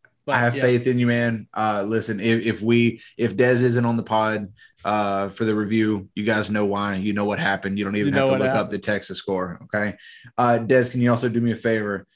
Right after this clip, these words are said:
Speaker 2: and, uh, just can, can you let Stoney know that I sent this message, please,
Speaker 1: <laughs>
Speaker 2: for this coming up weekend?
Speaker 1: Yes, I will. I will make sure Stoney, our Mississippi State guy, uh,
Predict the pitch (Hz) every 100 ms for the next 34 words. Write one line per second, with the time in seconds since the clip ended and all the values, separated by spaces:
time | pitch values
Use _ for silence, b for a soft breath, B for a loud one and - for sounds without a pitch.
0 | _ _ 117 117 113 110 107 110 104 95
1 | 95 - _ _ - 117 - - _ _
2 | _ 123 120 117 - 120 120 120 123 117
3 | - - 117 113 113 110 110 107 110 101
4 | 110 101 101 - 92 - 95 92 - -
5 | 294 - - 262 - 269 - - 240 -
6 | - 220 - - 143 131 123 143 127 120
7 | 117 120 - - 165 151 131 - - -
8 | 147 151 151 139 135 147 139 143 139 131
9 | 139 143 - 156 143 - - 147 139 139
10 | 135 139 127 139 - 143 131 - 139 131
11 | - 127 120 120 139 _ - 127 123 120